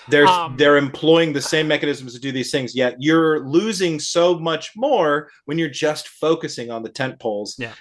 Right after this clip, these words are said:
Speaker 1: and doing nothing
Speaker 2: Uh,
Speaker 1: else.
Speaker 2: h-, h-, how's this? How's this for a great example? Okay, Diablo two. Uh, uh, someone brought up G T A five. I think that's an, that's an easy target as well with shark cards and not,
Speaker 1: Yeah.
Speaker 2: not making a new game in the last,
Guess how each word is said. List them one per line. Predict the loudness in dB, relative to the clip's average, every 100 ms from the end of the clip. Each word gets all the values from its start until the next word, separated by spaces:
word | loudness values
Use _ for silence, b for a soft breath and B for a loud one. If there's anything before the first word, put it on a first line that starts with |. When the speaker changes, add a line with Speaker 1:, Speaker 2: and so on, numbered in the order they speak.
| B
Speaker 1:
and | -8 0
doing | 2 2 2
nothing | -2 -4 -4
Speaker 2:
Uh, |
Speaker 1:
else. | -2 -4 -4 -4
Speaker 2:
h-, | -2 -2
h-, | -2
how's | -4 -4 -6
this? | -12 -12 -12 -8
How's | -8 -8
this | -10
for | -10
a | -10
great | -10 -12
example? | -14 -16 -16 -20 -16 -10
Okay, | -6 -6 -4
Diablo | -2 -2 -4 -8
two. | -12 -16 _ _ _ _ _ _ _ -6
Uh, | -2 -2 -4 -8 -12 -16 -12
uh, | -10 -8
someone | -6 -4
brought | -4 -4
up | -8
G | -14
T | -12
A | -10
five. | -8 -8 -6
I |
think | -8 -8
that's | -10 -10
an, | -12 -12 -10
that's | -10
an | -10 -10
easy | -10 -8 -8
target | -6 -6 -8
as | -8
well | -6 -4 -6
with | -10
shark | -8 -8 -8
cards | -10 -8 -10 -10
and | -10 -8
not, | -6 -8 -12 B B
Speaker 1:
Yeah. | -2 0
Speaker 2:
not | 0 0
making | -4 -10 -10
a | -10
new | -10
game | -8 -8 -8
in | -10
the | -8
last, | -8 -8 -10 -14